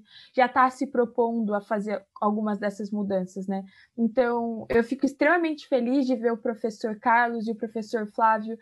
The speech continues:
é, aqui presentes hoje, é, que tão se propondo a discutir o tema do racismo. São professores já tradicionais da nossa faculdade que hoje tão se propondo a escutar.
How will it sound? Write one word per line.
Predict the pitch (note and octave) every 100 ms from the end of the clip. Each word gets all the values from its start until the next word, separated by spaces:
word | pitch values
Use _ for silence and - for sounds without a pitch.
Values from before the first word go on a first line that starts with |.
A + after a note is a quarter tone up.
| - - -
é, | A#3
aqui | A3+ A3
presentes | A3 A3+ A3 G#3+ - A#3+
hoje, | A3 A#3+ C4 C#4 C#4 _ -
é, | A#3
que | B3+
tão | C4+ E4
se | E4
propondo | F4 C#4+ C4 - C#4+ F4 D#4+
a | C4+
discutir | A3 - - A3+ - B3+ A#3+
o | A3+
tema | A#3+ A3
do | G#3+
racismo. | A3 G3+ G3+ B3+ B3 B3+ B3+ - _
São | C#4+
professores | C#4 C#4 C4 B3+ C4 B3+ B3+ A#3
já | A#3 A#3+ A#3
tradicionais | A#3 C4+ C4 E4 C#4 C4 D4+
da | C#4+
nossa | C4 C4
faculdade | C4+ C4 B3+ A3+ A3 A#3+ A#3+
que | B3+ D4
hoje | C4 C#4
tão | C#4 D4
se | D#4
propondo | C#4+ C4+ D4 D4 D4
a |
escutar. | C#4 - E4 E4+ A3+ G3